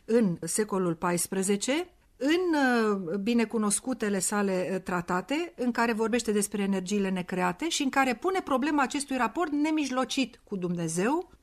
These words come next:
către întâlnirea cu lumina lui, uh, cea veșnică, uh, prin intermediul Duhului Sfânt. Să vorbim un pic și despre această platformă a textelor filocalice, care au ca numitor, să zicem, comun,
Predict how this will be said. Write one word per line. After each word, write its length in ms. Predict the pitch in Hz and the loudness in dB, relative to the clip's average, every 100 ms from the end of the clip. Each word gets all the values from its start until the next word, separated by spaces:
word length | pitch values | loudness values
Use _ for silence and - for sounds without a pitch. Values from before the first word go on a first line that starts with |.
| _ | _
către 760 | - 320 330 - 294 311 330 - - | -2 0 0 0 0 0 -2 -8 -4
întâlnirea 1000 | 247 233 233 214 233 262 277 277 262 - | -2 2 2 4 4 4 4 2 0 -10
cu 320 | - 233 247 - | -6 -4 -2 -2
lumina 440 | 214 214 233 196 | 2 4 4 2
lui, 320 | 196 208 208 196 | 2 2 0 -4
uh, 60 | 185 | -6
cea 160 | 202 190 | -4 -2
veșnică, 680 | 190 175 190 190 226 311 339 - - - | 0 0 -2 -2 -2 -2 -4 -12 -20 -16
uh, 120 | - 233 | -6 -4
prin 180 | 220 320 | 0 2
intermediul 640 | 294 240 240 254 240 247 - | 4 2 2 2 0 -2 -2
Duhului 380 | 226 - 220 208 | -4 -2 -2 -2
Sfânt. 320 | - 170 156 - - | -2 -4 -6 -12 -8
Să 280 | - 339 311 | -2 0 0
vorbim 420 | 233 269 240 311 254 | 0 0 2 2 2
un 140 | 254 | 0
pic 160 | 240 285 | 0 -2
și 140 | - | -2
despre 280 | 254 269 233 | -2 -2 -2
această 360 | 220 277 277 269 | 0 0 -2 -2
platformă 680 | - 247 240 - 294 262 240 | 0 0 0 0 2 2 0
a 140 | 185 | -2
textelor 520 | 180 196 196 185 180 175 | -2 -2 -4 -4 -4 -4
filocalice, 800 | 180 175 170 175 185 190 294 320 | -4 -4 -4 -4 -4 -4 -6 -2
care 220 | 269 262 | 0 2
au 100 | 294 | 2
ca 140 | 294 | 2
numitor, 480 | 240 233 214 208 240 | 2 2 2 0 0
să 140 | 202 190 | 0 -4
zicem, 320 | 180 175 185 | -4 -6 -6
comun, 360 | - 190 311 | -2 0 0